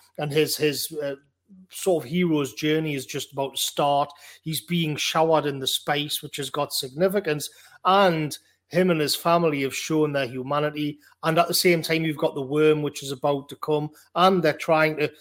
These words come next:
there's one of the, the sort of locks where they're trying to lift the, the mining vehicle off the sand. And it, it's not quite working. It's so you, it's, it, there's so much going on at the same time, and,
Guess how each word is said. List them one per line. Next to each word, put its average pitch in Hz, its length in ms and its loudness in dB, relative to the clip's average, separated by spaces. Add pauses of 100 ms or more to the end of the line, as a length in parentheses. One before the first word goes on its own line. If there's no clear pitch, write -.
(160)
there's 147 160 -2
one 180 220 6
of 143 140 2
the, 135 280 0
the 135 100 -4
sort 139 320 0
of 135 60 -2
locks - 640 0 (400)
where 160 180 2
they're 143 140 -2
trying 175 340 4
to 151 80 -4
lift 151 460 0
the, 135 300 -6
the 131 160 -8
mining 135 760 -4 (120)
vehicle 135 480 -4
off 139 300 -2
the 127 60 -12
sand. 151 520 0 (500)
And 165 160 2
it, 151 160 2
it's - 240 -4
not 185 240 6
quite 147 320 -2
working. 147 420 2
It's 127 220 -4
so 147 140 -2
you, 143 320 -6
it's, 147 160 -6
it, 175 180 -2 (300)
there's 160 140 -2
so 233 240 6
much 208 220 2
going 175 240 4
on 185 160 4
at 170 80 -2
the 156 80 -4
same 143 300 -4
time, 156 380 -2
and, 131 140 -6